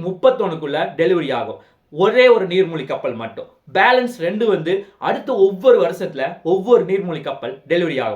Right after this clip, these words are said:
போகுது. அதே மாதிரியே இந்தியா வந்து ஸ்கார்பின் வகை நீர்மூழ்கி கப்பல் நம்மிடம் ஏதாவது அவைலபிள் இருக்கான்னு கேட்டா கண்டிப்பா நம்மகிட்ட அவைலபிள்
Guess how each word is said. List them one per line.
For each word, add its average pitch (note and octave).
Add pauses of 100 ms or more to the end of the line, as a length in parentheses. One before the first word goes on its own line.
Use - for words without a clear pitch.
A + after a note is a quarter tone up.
போகுது. G#2+ (240)
அதே D#3 (120)
மாதிரியே F3 (260)
இந்தியா F#3
வந்து D#3+ (160)
ஸ்கார்பின் A#3+
வகை G3+
நீர்மூழ்கி F3+
கப்பல் E3
நம்மிடம் E3
ஏதாவது E3+ (100)
அவைலபிள் D#3+
இருக்கான்னு F3
கேட்டா D3 (420)
கண்டிப்பா B3
நம்மகிட்ட F#3+
அவைலபிள் E3